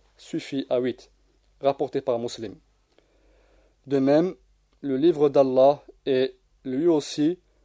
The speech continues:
plein de versets qui motivent les gens à vivre dans une atmosphère d'échange fraternel, dont la devise et sa parole, exaltée soit-il, « والمؤمنون والمؤمنات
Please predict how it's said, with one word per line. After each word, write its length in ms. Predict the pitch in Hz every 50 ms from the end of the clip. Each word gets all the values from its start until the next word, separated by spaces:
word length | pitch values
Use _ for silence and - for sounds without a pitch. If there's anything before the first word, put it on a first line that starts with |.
| _ _ _
plein 220 | - 135 156 170
de 100 | 170 160
versets 560 | 147 143 156 165 143 - - - 165 175 185 -
qui 140 | - 156 151
motivent 480 | 160 180 175 - - 135 123 117 117
les 160 | 120 123 123
gens 320 | 127 123 139 143 156 170 - _ _ _ _ _ _ -
à 120 | 135 131
vivre 300 | 123 143 160 143 135 139
dans 180 | 131 147 147 143
une 160 | 139 147 151
atmosphère 680 | 160 156 - 143 139 139 - - - 147 135 135 123
d'échange 640 | 120 123 151 147 - - 147 139 135 135 143 139 151 156 - _ _ _ _
fraternel, 800 | - - - 175 175 170 - 175 143 131 123 117 110 101 107 - _ _ _ _ _ _
dont 220 | 131 123 139 143 139
la 120 | 127 131
devise 580 | 123 147 151 139 139 139 139 143 135 139 143 - _
et 80 | -
sa 200 | 135 - - 127
parole, 500 | - - 139 135 127 131 127 123 123 127 - _ _ _ _ _ -
exaltée 420 | 180 156 135 135 143 131 - 139
soit-il, « 640 | 127 - 139 127 120 - - 131 131 127 120 113 - _ _ _ _ _ _ _ _ _ _ _ _
والمؤمنون 760 | 131 131 127 131 139 139 - 147 135 131 139 156 160 156 147 143
والمؤمنات 840 | 135 135 139 135 131 135 135 - 135 127 127 139 143 139 127 -